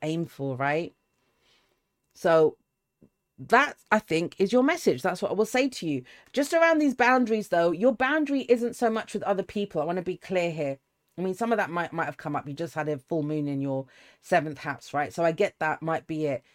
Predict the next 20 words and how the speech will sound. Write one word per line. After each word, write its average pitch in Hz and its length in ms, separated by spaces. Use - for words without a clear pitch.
But - 180
the 226 80
point 262 420
of 240 120
this 185 320
is 196 220
not 240 500
what 208 280
boundaries 202 560
you 180 120
need 170 560
with 214 140
other 220 180
people. 240 580
It's - 380
the 214 160
shield 262 400
that 240 140
you 208 120
put - 220